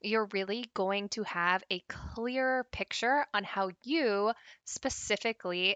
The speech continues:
experience intuition. Because I don't know if you've ever heard someone say this before. Someone has told you to trust your gut, and maybe that didn't resonate for you. And that's because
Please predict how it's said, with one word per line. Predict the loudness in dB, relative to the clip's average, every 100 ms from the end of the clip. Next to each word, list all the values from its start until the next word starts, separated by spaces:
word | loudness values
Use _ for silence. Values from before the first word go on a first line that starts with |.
| 0
experience | -6 -8 -6 -2 -2 -4
intuition. | -8 -8 -4 -4 0 2 0 -2 -10
Because | -8 0 4 6 6 2 -8 -18 -20 -18 -4
I | -2 0
don't | 2
know | 2
if | 0
you've | -4 -8
ever | -4 0 0
heard | -2 -4 2 4 4 2 -2 _ _ _ _ _ _ _ -18
someone | -10 -2 0 0 -2
say | -4 -2 2
this | 2 0
before. | -6 -10 -4 -2 4 6 6 4 -4 -20 -6
Someone | 2 4 4
has | 2 -2
told | -2 -4 -4
you | -6
to | -8
trust | -10 -4 0 0 -2
your | -4 -6 -2
gut, | 2 2 2 -4
and | -6 -4
maybe | -4 -4 -6
that | -2 -2 -4
didn't | -6 -4 -6 -6
resonate | -6 -6 -10 -10
for | -6 -4
you. | -4 -6 -6
And | -8 -6 0
that's | 2 2 -4 -12
because | -12 -12 0 0 0 -6